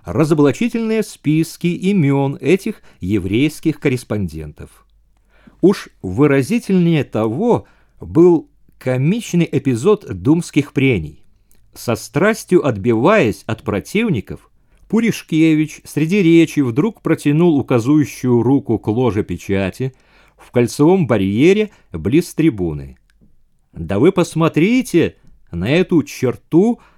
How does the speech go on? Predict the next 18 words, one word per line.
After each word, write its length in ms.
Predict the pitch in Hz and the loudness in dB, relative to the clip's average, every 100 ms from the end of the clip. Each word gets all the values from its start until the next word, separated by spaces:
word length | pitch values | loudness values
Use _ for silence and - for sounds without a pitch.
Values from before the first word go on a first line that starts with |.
| - | -8
еврейской 1040 | 82 104 139 117 123 160 214 - - 190 | -2 2 2 2 2 2 0 -2 0 0
оседлости!» 1200 | - 139 127 - 202 180 92 82 - - 73 - _ _ _ _ _ | 2 -2 -4 -2 -2 0 -4 -8 -12 -18 -20 -20 _ _ _ _ _
И 140 | 95 | -6
весь 320 | 98 135 120 80 | 0 2 0 -2
зал 440 | 76 131 143 120 | -6 -2 0 0
невольно 540 | 104 110 117 139 123 120 | 0 0 0 0 0 -4
посмотрел 760 | 117 - 117 117 135 127 87 | -6 -6 -6 -2 0 0 -2
на 180 | 92 110 | -6 -6
корреспондентов 1120 | - 92 - - 85 85 117 143 151 202 - - - | -6 -6 -8 -8 -6 -4 -2 -2 -4 -6 -8 -20 -10
и 100 | 107 | -6
также 380 | 104 202 196 170 | -2 -2 0 0
невольно 640 | 143 139 180 170 160 143 101 | 2 2 2 2 2 0 -2
захохотал, 1000 | 80 123 - 107 101 - 104 110 147 - - - | -4 -6 -6 -8 -8 -8 -2 0 0 -4 -14 -16
не 260 | 80 107 143 | -6 0 4
удержалась 720 | 147 135 110 101 156 180 - _ | 4 4 2 0 0 -2 -6 _
и 140 | 175 | -2
левая 500 | 175 110 131 160 165 | 0 2 2 0 -2
сторона. 600 | 156 - 120 104 73 78 | -4 -6 -6 -6 -8 -14